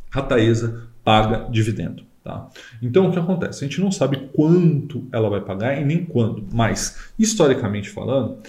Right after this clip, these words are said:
tem a expectativa que mais ou menos ali na segunda quinzena de agosto, ou seja, daqui vinte, trinta dias no máximo,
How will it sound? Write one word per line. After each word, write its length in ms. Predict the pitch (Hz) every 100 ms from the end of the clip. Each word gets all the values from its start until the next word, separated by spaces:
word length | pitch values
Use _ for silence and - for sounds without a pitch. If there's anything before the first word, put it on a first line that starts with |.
| - _
tem 200 | 147 160
a 100 | 143
expectativa 840 | 170 190 - 170 - 139 - 139
que 180 | 135 -
mais 320 | 123 156 190
ou 80 | 165
menos 360 | 127 127 117 117
ali 240 | 110 101
na 120 | 110
segunda 500 | 113 - 104 135 202
quinzena 460 | 175 147 104 107 104
de 100 | 104
agosto, 360 | 135 101 107 101
ou 60 |
seja, 220 | - 101
daqui 240 | 104 - 120
vinte, 300 | 104 165 -
trinta 260 | 147 147
dias 260 | 117 107 113
no 100 | 131
máximo, 400 | 123 98 - -